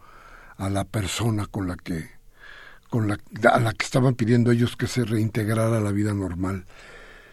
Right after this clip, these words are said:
Fueron piedras, palos, botellas,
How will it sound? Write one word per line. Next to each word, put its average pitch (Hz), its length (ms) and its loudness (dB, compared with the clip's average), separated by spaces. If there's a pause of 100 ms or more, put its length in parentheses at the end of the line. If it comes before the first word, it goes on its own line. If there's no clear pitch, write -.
(440)
Fueron 190 480 10 (520)
piedras, 131 540 4
palos, 117 540 4
botellas, 123 720 0